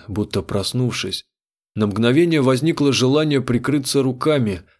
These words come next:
но Томила подавила его. К тому же супруг стоял, отвернувшись,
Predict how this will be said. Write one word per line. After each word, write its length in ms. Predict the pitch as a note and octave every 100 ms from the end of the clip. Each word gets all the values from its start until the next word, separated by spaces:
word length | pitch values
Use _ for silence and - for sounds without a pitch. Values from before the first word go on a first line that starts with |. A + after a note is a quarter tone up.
| _
но 180 | G2 G2
Томила 460 | G#2+ G#2+ C3 C#3
подавила 680 | C3 B2+ A#2 B2+ B2 D3 C3
его. 380 | A2 F#2+ F#2 F2 - _
К 80 | -
тому 200 | D#3+ F3
же 80 | D3
супруг 460 | D#3 C3+ D#3+ C#3+
стоял, 460 | - B2+ B2+ D3+ C#3+
отвернувшись, 880 | B2 A2 A#2 A#2 D3+ C3 - F2+